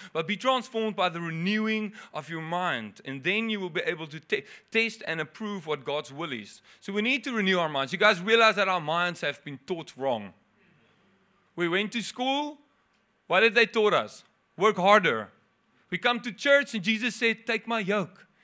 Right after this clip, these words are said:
It's easy and light. Don't strive." And get back to school and they say, "Work harder, work harder. Why don't you have eighty percent? Why don't you have," and then we go, come back to Jesus and when he say, "Come, find rest." It's a,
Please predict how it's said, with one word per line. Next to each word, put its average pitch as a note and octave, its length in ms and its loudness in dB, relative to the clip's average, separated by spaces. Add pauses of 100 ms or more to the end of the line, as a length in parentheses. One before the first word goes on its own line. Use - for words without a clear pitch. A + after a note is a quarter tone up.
(180)
It's - 220 -18
easy C3+ 300 -14
and B2+ 100 -12
light. F#2+ 320 -18 (1080)
Don't F#3 200 -4
strive." C3+ 600 -8 (1120)
And E3 100 -10 (160)
get G3+ 200 0
back A#3 180 6
to A#3+ 80 -4
school B3+ 320 -4
and A#3 80 0
they G#3+ 80 2
say, A3+ 140 2
"Work A#3+ 240 0
harder, C4 340 6
work A#3+ 160 -2
harder. B3 460 6 (200)
Why A#3+ 200 4
don't D4+ 180 -2
you C#4+ 80 2
have C#4 160 4
eighty D4+ 200 2
percent? A3+ 360 -4
Why A3 140 6
don't C4+ 160 0
you C4+ 80 6
have," - 200 2 (1000)
and G3+ 100 0
then A3+ 80 4
we A#3 80 2
go, A3+ 140 0
come A3 240 -2
back A3 180 2
to C4+ 80 -8
Jesus A#3 380 -4
and A3+ 80 -4
when A#3 120 -2
he A3 60 -2
say, A3+ 220 -4
"Come, A3 480 -2 (120)
find E3+ 300 -8
rest." D3 480 -8 (540)
It's G3+ 100 -8
a, C4 60 -2